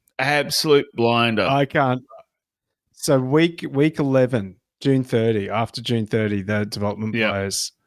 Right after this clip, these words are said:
Speaker 2: can start
Speaker 1: Yeah.
Speaker 2: playing. That's gonna be awesome to see 'cause I reckon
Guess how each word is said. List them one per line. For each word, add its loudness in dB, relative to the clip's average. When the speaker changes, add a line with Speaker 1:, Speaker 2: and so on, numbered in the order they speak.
Speaker 2:
can -4
start -2
Speaker 1:
Yeah. -18
Speaker 2:
playing. -4
That's 4
gonna 0
be 4
awesome 2
to -4
see 0
'cause 0
I 2
reckon 2